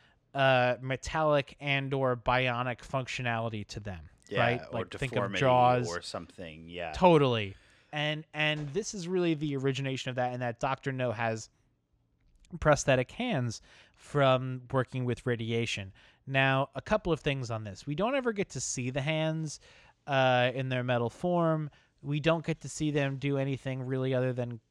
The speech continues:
Speaker 1: than crush something in the iconic scene. Um,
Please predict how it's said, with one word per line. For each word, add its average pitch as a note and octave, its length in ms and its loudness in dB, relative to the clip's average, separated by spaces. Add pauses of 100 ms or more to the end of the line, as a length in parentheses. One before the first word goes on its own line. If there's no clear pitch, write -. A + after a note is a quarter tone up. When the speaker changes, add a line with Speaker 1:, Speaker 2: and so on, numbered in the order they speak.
(180)
Speaker 1:
than B2 200 -4
crush - 360 -2
something B2+ 360 -2
in A#2+ 140 -4
the A#2 120 -4
iconic A#2 540 -4
scene. G3 400 -6 (580)
Um, C#3 540 2